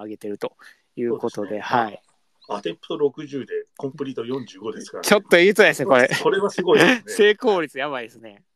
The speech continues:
Speaker 2: はい。
Speaker 1: はい。まあ、日本一のチームにふさわしい活躍を、
Speaker 2: はい。
Speaker 1: えー、しているというところだと思います。
Speaker 2: まあ、そうですね。あの、ランの、オフェンスラインの強さが如実に出てる。
Speaker 1: うん。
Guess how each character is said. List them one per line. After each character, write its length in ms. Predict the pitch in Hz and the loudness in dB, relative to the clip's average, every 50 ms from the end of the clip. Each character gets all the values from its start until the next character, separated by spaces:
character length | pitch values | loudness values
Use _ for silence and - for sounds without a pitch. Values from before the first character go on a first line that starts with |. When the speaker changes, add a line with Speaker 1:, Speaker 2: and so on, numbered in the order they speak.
| _ _ _ - | _ _ _ -20
Speaker 2:
は 160 | 117 101 92 | -20 -20 -20
い。 60 | 85 _ _ _ _ _ _ - 127 113 107 | _ _ _ _ _ _ _ -20 -20 -18 -18
Speaker 1:
は 40 | 98 | -18
い。 120 | 95 - _ - | -20 -20 _ -14
ま 140 | 160 139 123 | -10 -10 -8
あ、 40 | |
日 160 | 117 127 139 156 | -8 -6 -6 -4
本 120 | 151 135 | -4 -4
一 160 | 120 - 127 | -4 -6 -10
の 140 | 113 107 104 | -14 -14 -14
チ 240 | - - 123 117 107 | -14 -10 -8 -8 -8
ー 20 | |
ム 100 | 107 107 | -8 -12
に 80 | 101 104 | -18 -16
ふ 120 | - - | -8 0
さ 100 | - 160 | 4 4
わ 140 | 143 139 135 | 4 4 2
し 180 | - - 113 98 | 0 -8 -12 -14
い 60 | _ | _
活 260 | - - - - - | -16 -18 -14 -8 -8
躍 240 | 110 - _ - - | -8 -8 _ -10 -12
を、 100 | - - _ _ - - - _ _ | -12 -12 _ _ -20 -20 -20 _ _
Speaker 2:
は 120 | _ - - | _ -16 -14
い。 120 | 113 104 | -14 -14
Speaker 1:
え 20 | 104 | -14
ー、 20 | |
し 80 | - - | -18 -14
て 100 | - - | -10 -8
い 80 | 98 101 | -8 -6
る 140 | 95 101 - | -8 -8 -8
と 100 | - - 170 180 - | -10 -10 -10 -12 -8
い 60 | 123 | -8
う 80 | 107 | -8
と 120 | - - - | -6 -6 -8
こ 80 | - | -8
ろ 80 | - - | -8 -10
だ 60 | - | -14
と 60 | - | -14
思 80 | - 110 | -14 -14
い 20 | |
ま 100 | 90 - - | -14 -14 -12
す。 40 | - | -10
Speaker 2:
ま 40 | 104 | -10
あ、 20 | 101 | -8
そ 140 | 98 90 | -8 -8
う 40 | 90 | -4
で 40 | 104 | -2
す 60 | 101 | -2
ね。 20 | 113 | -2
あ 40 | |
の、 20 | 107 | -2
ラ 40 | 107 | -4
ン 60 | 107 | -10
の、 220 | 104 104 101 - _ - - - _ _ _ _ _ _ _ _ _ - - - _ - | -14 -14 -16 -16 _ -20 -20 -20 _ _ _ _ _ _ _ _ _ -20 -20 -20 _ -10
オ 100 | - 110 | -10 -8
フ 100 | - 139 | -6 -8
ェ 40 | 120 | -8
ン 40 | |
ス 120 | 110 - 127 | -8 -8 -8
ラ 140 | 110 107 104 | -8 -8 -8
イ 40 | |
ン 40 | 98 | -10
の 80 | 90 90 | -14 -12
強 180 | - 127 107 | -10 -10 -10
さ 140 | - - 101 | -10 -10 -14
が 180 | 90 90 90 _ _ | -14 -16 -18 _ _
如 120 | - 113 107 110 | -12 -10 -10 -10
実 240 | 123 120 - 131 | -10 -10 -12 -12
に 80 | 120 113 | -10 -10
出 120 | 107 110 | -10 -10
て 100 | 104 113 | -10 -12
る。 160 | 101 - 87 _ _ - _ _ - | -16 -18 -18 _ _ -20 _ _ -10
Speaker 1:
う 120 | 147 139 | -6 -4
ん。 500 | 139 143 139 131 127 123 113 104 98 - | -4 -4 -4 -4 -6 -8 -10 -12 -16 -20